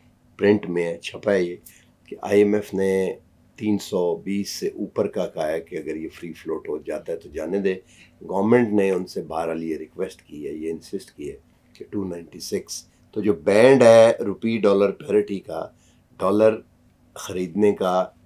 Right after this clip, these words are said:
दो सौ, टू नाइंटी सिक्स से लेके तीन सौ छब्बीस तक हो सकता है। और ये दोनों तकरीबन मिलते जुलते ले-, डिसीजन है मॉनेटरी पॉलिसी के साथ,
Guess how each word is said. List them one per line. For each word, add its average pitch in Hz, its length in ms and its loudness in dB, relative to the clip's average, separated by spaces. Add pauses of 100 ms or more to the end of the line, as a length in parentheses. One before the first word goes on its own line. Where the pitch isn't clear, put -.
(140)
दो 101 160 2
सौ, 101 320 2
टू 120 280 0
नाइंटी 98 380 -2
सिक्स - 380 -6
से 185 120 -4
लेके 151 580 -10 (160)
तीन 92 140 -8
सौ 92 140 -8
छब्बीस 87 560 -10
तक 92 100 -8 (120)
हो 92 100 -14
सकता - 320 -14
है। - 80 -20 (380)
और 110 80 -6
ये 123 100 4
दोनों 127 480 6
तकरीबन 156 380 4
मिलते 110 420 4
जुलते 104 280 0
ले-, - 840 0
डिसीजन 107 680 0
है 117 100 0
मॉनेटरी 98 440 -2
पॉलिसी 90 500 -6
के 90 100 -8
साथ, 90 240 -8